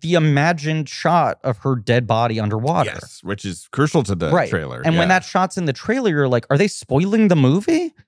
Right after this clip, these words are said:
Speaker 1: But he's like, "I want the audience to go in thinking that there is, in fact, a dead body." So the question becomes, did this guy kill her or not?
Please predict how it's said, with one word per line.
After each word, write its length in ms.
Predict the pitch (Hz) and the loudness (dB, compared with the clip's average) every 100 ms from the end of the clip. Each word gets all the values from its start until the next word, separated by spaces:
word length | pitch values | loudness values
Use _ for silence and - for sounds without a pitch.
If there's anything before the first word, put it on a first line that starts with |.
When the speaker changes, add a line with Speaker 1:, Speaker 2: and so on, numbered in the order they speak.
| _ _ - | _ _ -10
Speaker 1:
But 120 | - 180 | -2 0
he's 180 | 196 | 2
like, 140 | 196 170 | 2 2
"I 120 | 165 | 0
want 320 | 202 156 220 240 | 0 0 0 0
the 80 | |
audience 320 | 208 196 185 - | 0 0 -4 -10
to 100 | 143 | -8
go 300 | 127 147 143 | -2 0 0
in 160 | 120 | -4
thinking 400 | - 143 131 127 | -2 -2 0 0
that 120 | 117 107 | 0 2
there 180 | 117 - | 0 2
is, 200 | 147 156 | 2 4
in 140 | 156 147 | 2 0
fact, 320 | 131 120 - | -2 -4 -4
a 40 | |
dead 260 | 117 113 107 | -2 0 0
body." 260 | 110 107 | 0 0
So 140 | 101 117 | -2 -6
the 100 | 107 | -6
question 380 | - 113 - 104 | -2 -2 -2 -6
becomes, 420 | - 113 104 - _ _ - | -4 -2 -2 -6 _ _ 0
did 160 | 135 | 0
this 180 | 120 127 | 2 0
guy 220 | - 117 | 0 -2
kill 380 | 107 - 139 131 | -2 -4 -2 0
her 200 | 117 110 | -2 -4
or 220 | - 107 | -2 0
not? 420 | 104 92 87 - | 0 0 -2 -8